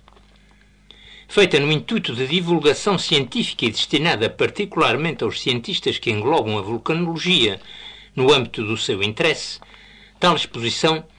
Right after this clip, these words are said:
não reveste o aspecto pitoresco da narrativa de Fouquet,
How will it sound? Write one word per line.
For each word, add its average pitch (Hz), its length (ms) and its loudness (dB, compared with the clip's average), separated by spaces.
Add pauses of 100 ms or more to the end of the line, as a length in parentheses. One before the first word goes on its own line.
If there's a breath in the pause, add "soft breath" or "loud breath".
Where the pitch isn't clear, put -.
(480 loud breath)
não 131 200 4
reveste 120 480 2
o 117 80 4
aspecto - 460 0
pitoresco 127 640 0
da 117 100 4
narrativa 107 520 0
de - 100 -10
Fouquet, 185 400 2